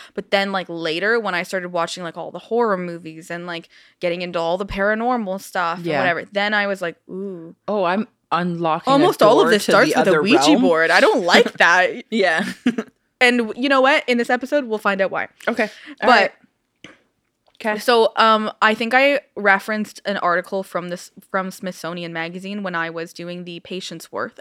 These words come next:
Speaker 1: episode.
Speaker 2: Yes.
Speaker 1: So through that article,
Speaker 2: Which
Speaker 1: there
Speaker 2: also
Speaker 1: was
Speaker 2: very good episodes. Go listen to those guys.
Speaker 1: Thank you.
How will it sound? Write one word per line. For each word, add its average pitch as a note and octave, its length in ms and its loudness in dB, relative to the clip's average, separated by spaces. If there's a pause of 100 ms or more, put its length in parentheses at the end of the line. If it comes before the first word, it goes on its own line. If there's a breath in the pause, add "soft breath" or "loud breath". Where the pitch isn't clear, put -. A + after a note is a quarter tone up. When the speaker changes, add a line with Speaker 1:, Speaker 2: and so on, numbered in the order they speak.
Speaker 1:
episode. F#3+ 460 -8
Speaker 2:
Yes. - 420 -8 (200 loud breath)
Speaker 1:
So G3+ 140 -6
through C4+ 360 -4
that G#3+ 200 2
article, E3+ 540 -6 (720)
Speaker 2:
Which F3+ 160 -4
Speaker 1:
there G3 80 0
Speaker 2:
also G3 180 2
Speaker 1:
was F#3+ 100 -2
Speaker 2:
very F#3 200 0
good G3 160 -2
episodes. E3+ 400 -4
Go E3 140 -4
listen D#3+ 240 -6
to D3 80 -8
those C#3 220 -4
guys. A#2 360 -8 (120)
Speaker 1:
Thank C#4+ 220 -10
you. - 80 -20